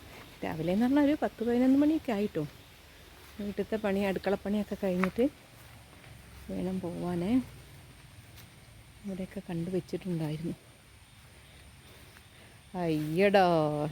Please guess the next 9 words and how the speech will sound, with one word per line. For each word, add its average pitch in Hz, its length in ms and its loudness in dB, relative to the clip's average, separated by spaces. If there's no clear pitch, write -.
ചതിയായിപ്പോയല്ലോ. 175 840 6
നമ്മളെ 170 280 0
ലീലേച്ചി 175 560 4
എന്നെ 180 180 0
ചതിച്ചു. 165 440 -2
കണ്ടോ, 175 260 2
നിങ്ങൾ 170 160 4
കണ്ടോ? 175 280 4
എൻ്റെ 180 240 4